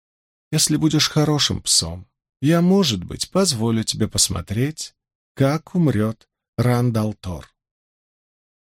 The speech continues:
Каридину потребовалось время, чтобы понять, если он сможет увидеть смерть Рандал Тора, значит,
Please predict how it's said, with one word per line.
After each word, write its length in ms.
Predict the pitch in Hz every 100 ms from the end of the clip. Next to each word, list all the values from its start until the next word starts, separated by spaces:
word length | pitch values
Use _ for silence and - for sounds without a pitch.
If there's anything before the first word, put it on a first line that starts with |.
| _ _
Каридину 580 | - 170 175 165 139 143
потребовалось 680 | 127 127 127 107 110 110 -
время, 340 | 110 139 98
чтобы 280 | - - 82
понять, 500 | 82 104 127 135 - _ _ _ -
если 340 | 117 120 110
он 140 | 104 101
сможет 540 | - 113 117 104 -
увидеть 340 | 107 107 82 -
смерть 560 | - 110 104 - -
Рандал 500 | 87 92 85 71 69
Тора, 360 | - 95 135 160
значит, 560 | 127 98 78 - 139